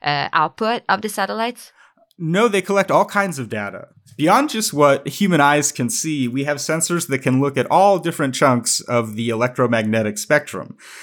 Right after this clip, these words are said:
Speaker 2: So beyond just red, green, and blue, we can see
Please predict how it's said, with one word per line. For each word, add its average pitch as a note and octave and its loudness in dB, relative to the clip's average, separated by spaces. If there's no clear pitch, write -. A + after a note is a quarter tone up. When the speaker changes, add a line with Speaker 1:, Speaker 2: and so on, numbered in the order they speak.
Speaker 2:
So A2+ 0
beyond C3+ 2
just C3 -4
red, B2+ 2
green, C3 2
and A2 0
blue, A#2 -6
we A2 -8
can A2+ -6
see A2 -6